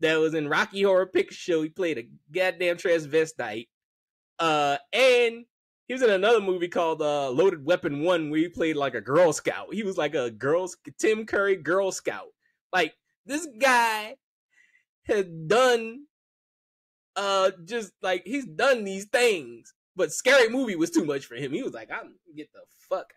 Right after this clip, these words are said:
out of this dumbass movie." <laughs> He was like, "Let me get my check, get the fuck up out of here. Kill me. Kill me off." You know, like, <laughs> and they, and, like, they kill him off. You never see him. He's, like, the only person in this movie that stays dead.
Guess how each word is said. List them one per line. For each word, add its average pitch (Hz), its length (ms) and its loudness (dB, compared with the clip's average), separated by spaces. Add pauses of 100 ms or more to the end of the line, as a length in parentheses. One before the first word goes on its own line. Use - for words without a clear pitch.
(100)
out 165 220 0
of 131 60 -6
this 127 140 -4
dumbass 117 520 -6
movie." 165 540 -4
<laughs> - 60 -20
He 302 100 0
was 233 100 2
like, 202 400 -4 (460)
"Let 226 100 -6
me 285 80 -2
get 269 80 0
my 233 140 2
check, 214 380 0 (360)
get 175 120 -2
the 147 100 -2
fuck 196 340 -2
up 170 160 -2
out 165 220 2
of 135 60 -4
here. 127 180 -4
Kill 494 280 4
me. 98 280 -8 (580)
Kill 285 260 0
me 254 220 0
off." 131 560 0
You 185 120 -4
know, 190 160 -2
like, 180 220 -2 (100)
<laughs> - 40 -12
and 185 100 0
they, 190 200 0 (360)
and, 165 120 2
like, 175 120 4
they 190 80 2
kill 214 240 2
him 202 120 0
off. 156 240 0
You 139 100 -8
never 151 320 -2
see 202 120 -6
him. 226 280 -6
He's, 311 220 -4
like, 294 180 -2
the 190 220 -4
only 214 580 0 (960)
person 240 380 2
in 147 120 -4
this 135 160 -10
movie 151 260 -4
that 117 120 -8
stays 175 460 -2
dead. 113 480 -4